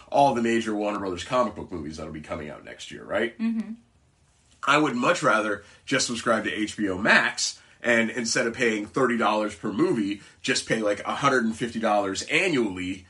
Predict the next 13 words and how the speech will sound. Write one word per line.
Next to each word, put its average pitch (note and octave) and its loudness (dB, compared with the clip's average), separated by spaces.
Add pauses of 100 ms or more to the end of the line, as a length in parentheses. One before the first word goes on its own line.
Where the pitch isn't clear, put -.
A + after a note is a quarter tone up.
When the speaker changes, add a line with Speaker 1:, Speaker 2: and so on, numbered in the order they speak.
(200)
Speaker 1:
and G#2 -2
hooray, B2+ 2
right? A#2 0 (520)
Speaker 2:
Yeah. F3 -6 (2250)
It A#3+ -6
would C4+ 0
be C4 -4
a - -14
big A#3 -8
chunk A3+ -8
of F3 -14
our - -12
entertainment F#3 -16